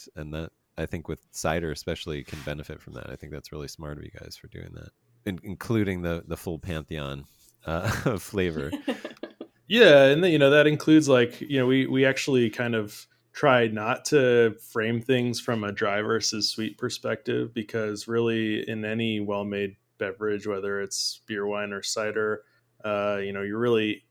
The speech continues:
Speaker 3: you're aiming for balance. Um, so
Speaker 1: Right.
Speaker 3: when people say that they don't like sweet cider, it's usually because they don't like how to balance sweet cider. You know, we have a lot of,
Speaker 1: Right.
Speaker 3: uh, French poirés, like,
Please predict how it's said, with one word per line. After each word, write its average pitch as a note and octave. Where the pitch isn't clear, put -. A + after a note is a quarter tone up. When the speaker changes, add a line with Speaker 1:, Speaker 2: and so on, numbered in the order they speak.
Speaker 3:
you're B2
aiming A2+
for A2+
balance. G2+
Um, G2+
so G2+
Speaker 1:
Right. D#2
Speaker 3:
when A2+
people A#2+
say A2
that G#2+
they A#2+
don't A2+
like G#2
sweet B2+
cider, G2+
it's G2
usually G#2
because G#2
they G#2
don't G2+
like G2
how A2
to G2+
balance G#2+
sweet -
cider. F#2+
You G#2+
know, G#2
we G#2
have G#2
a G#2
lot G#2
of, G2
Speaker 1:
Right. C2+
Speaker 3:
uh, G2+
French -
poirés, D3+
like, A#2